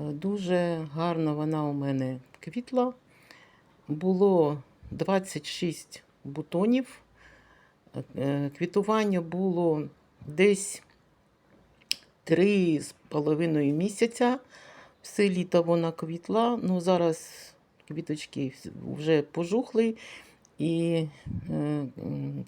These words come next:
квітконіс я так від-, відрізала у неї. Але ви бачите, це про орхідеї, у яких, е,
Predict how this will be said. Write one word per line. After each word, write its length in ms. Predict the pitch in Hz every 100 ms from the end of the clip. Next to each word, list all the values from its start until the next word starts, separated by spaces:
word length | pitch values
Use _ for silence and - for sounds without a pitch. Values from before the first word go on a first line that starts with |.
| -
квітконіс 580 | 151 - 170 214 214
я 80 | 156
так 300 | 156 175 170
від-, 200 | 143 -
відрізала 720 | 147 180 175 175 135 123 - - _ _ - - _
у 80 | 175
неї. 440 | 165 160 135 123 123 - - - -
Але 220 | 151 170
ви 140 | 160
бачите, 640 | 151 190 247 - 247 233 - _ - -
це 320 | - 196 185
про 300 | - - 170
орхідеї, 840 | - 160 - 151 143 180 233 233 -
у 100 | 151
яких, 600 | 156 151 - 170 160 - _ _ _ _ _ _ -
е, 320 | 131 131